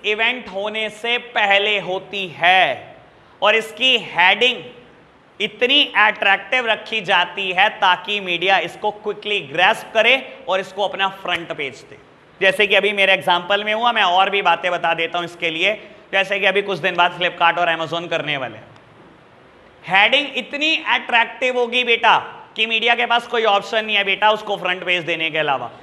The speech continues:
जैसे कि big billion week या big billion day, बस हो गया काम, उन्होंने कुछ नहीं कहना बेटा,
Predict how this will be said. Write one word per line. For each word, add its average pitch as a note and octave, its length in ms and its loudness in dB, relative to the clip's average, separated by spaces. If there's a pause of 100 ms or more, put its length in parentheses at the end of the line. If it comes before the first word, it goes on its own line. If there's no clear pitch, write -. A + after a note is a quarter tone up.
जैसे G3 260 0
कि F#3+ 140 -2
big E3+ 380 -2
billion G3 460 0
week E3 380 -4 (180)
या F3+ 120 4
big F3 300 0
billion F3+ 400 -2
day, E3 160 2
बस E3+ 200 -4
हो G#3 80 -2
गया F#3+ 160 2
काम, D3 200 -4
उन्होंने G3+ 220 -6
कुछ A3 200 -8
नहीं G3+ 140 -6
कहना C#3+ 200 -2
बेटा, B2+ 240 -10